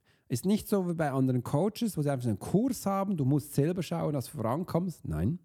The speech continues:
Alex ruft dich an. Er hat mich schon so viel mehr angerufen und gesagt, „Jetzt steh auf, jetzt mach das.“ Und genau das hat sie gebraucht. Und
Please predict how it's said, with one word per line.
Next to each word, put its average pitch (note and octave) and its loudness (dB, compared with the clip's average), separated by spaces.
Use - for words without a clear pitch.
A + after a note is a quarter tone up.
Alex C3+ -2
ruft D3 0
dich - -4
an. F3+ 0
Er - -2
hat F3 -2
mich G3 -2
schon - -16
so G#3+ 0
viel G#3+ -2
mehr E3+ 0
angerufen G3 0
und E3 0
gesagt, D3+ 0
„Jetzt B2 0
steh D#3 -2
auf, D#3 0
jetzt A#2+ 0
mach C#3+ 2
das.“ - -4
Und A2+ -4
genau B2+ 0
das D#3 0
hat B2+ -2
sie C#3 -4
gebraucht. B2+ -2
Und G#2 -6